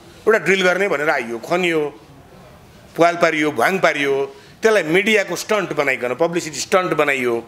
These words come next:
होइन? अनि हामीलाई भूमाफिया भनियो मिडियाले। हामीलाई भूमाफिया भनेर कसले के फाइदा पाए? "बाबु ठुलै काम गरे मेयरले" भनेर त्यसको चाहिँ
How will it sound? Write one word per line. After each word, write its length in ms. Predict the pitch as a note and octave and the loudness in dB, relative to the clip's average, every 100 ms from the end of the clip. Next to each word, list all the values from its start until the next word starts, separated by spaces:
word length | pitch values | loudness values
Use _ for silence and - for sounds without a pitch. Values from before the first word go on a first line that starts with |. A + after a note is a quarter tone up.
| - - - - | -16 -20 -20 -8
होइन? 140 | G2+ C3+ C#3+ - - - - | -2 0 0 -6 -16 -4 0
अनि 200 | G3+ F3+ | 0 0
हामीलाई 320 | A2 F#3+ A#2+ | 0 0 -2
भूमाफिया 500 | F2+ B2+ D#3 F3 F#3+ | -2 -2 0 2 0
भनियो 360 | D3+ D#3 D#3 D3 | 0 -2 -2 -2
मिडियाले। 560 | D3+ D#3 C3 A#2+ A#2 - - - - - - - | 0 0 -2 -4 -8 -12 -20 -20 -20 -20 -20 -4
हामीलाई 220 | C#3+ D#3+ G#3 | -2 0 0
भूमाफिया 400 | E3 G3+ F#3+ G3+ | 2 2 0 -2
भनेर 220 | E3+ F#3+ | 0 -2
कसले 260 | F3 G#3 | 0 0
के 100 | G3 | 0
फाइदा 280 | F#3 F3+ G3+ | -2 0 0
पाए? 400 | G3+ F#3 F#3 A#2+ - - - - - - - - | 0 0 -2 -6 -10 -20 -20 -20 -20 -20 -20 -2
"बाबु 280 | E3+ F3+ E3 | -2 -2 -2
ठुलै 260 | D#3+ G3 | 0 0
काम 280 | A#3 F#3+ G3+ | 2 0 0
गरे 280 | F3+ F3 E3+ - - - | 0 -2 -6 -14 -18 -2
मेयरले" 260 | E3 E3+ | -2 0
भनेर 260 | E3 E2 C3+ | -2 0 -4
त्यसको 320 | D3 E3 F3+ | -4 -4 -2
चाहिँ 220 | E3+ D3 | 0 -2